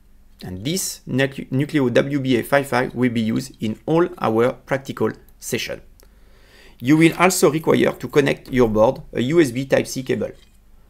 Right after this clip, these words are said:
Type-C Type A, the I D Es to be able to connect the Nucleo board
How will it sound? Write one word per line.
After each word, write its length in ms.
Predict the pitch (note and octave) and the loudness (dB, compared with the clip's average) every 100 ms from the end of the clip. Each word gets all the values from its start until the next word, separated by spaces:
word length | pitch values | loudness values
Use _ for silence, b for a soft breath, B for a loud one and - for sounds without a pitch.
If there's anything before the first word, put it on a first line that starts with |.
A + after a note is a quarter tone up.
| - _ | -20 _
Type-C 360 | - A#2+ - B2 | -2 -2 -2 -6
Type 360 | - A#2 A2+ - | -6 -6 -6 -6
A, 200 | G#2 - - _ - | -6 -6 -14 _ -20
the 220 | - G#2+ B2+ | -8 2 4
I 100 | A2 | 4
D 160 | A2 | -2
Es 80 | C3 | -6
to 100 | - | -8
be 180 | G#2 B2 | -4 0
able 260 | C#3 A#2 - | 2 0 -2
to 200 | - - | -12 -6
connect 460 | A#2 G#2 - - - - _ - | -4 -4 -8 -16 -20 -20 _ -2
the 120 | E3+ | 0
Nucleo 340 | D#3+ - A#2+ G2+ | 0 0 0 2
board 280 | A2 B2+ | 0 0